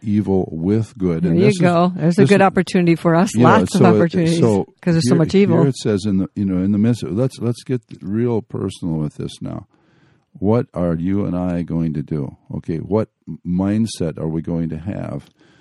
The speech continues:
Speaker 1: You know,
Speaker 2: Towards
Speaker 1: wh-
Speaker 2: the evildoers?
Speaker 1: Towards the evildoers,
Speaker 2: Mm-hmm.
Speaker 1: toward the Lord, to our own life.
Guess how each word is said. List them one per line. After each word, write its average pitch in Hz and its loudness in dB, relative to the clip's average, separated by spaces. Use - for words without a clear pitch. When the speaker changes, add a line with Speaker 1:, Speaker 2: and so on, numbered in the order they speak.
Speaker 1:
You 98 -4
know, 160 0
Speaker 2:
Towards 170 2
Speaker 1:
wh- - -2
Speaker 2:
the 170 -2
evildoers? 170 -2
Speaker 1:
Towards 104 2
the - -8
evildoers, 92 0
Speaker 2:
Mm-hmm. 175 -6
Speaker 1:
toward 95 0
the 87 -2
Lord, 95 -2
to 92 -2
our 85 -2
own 95 -2
life. 85 -6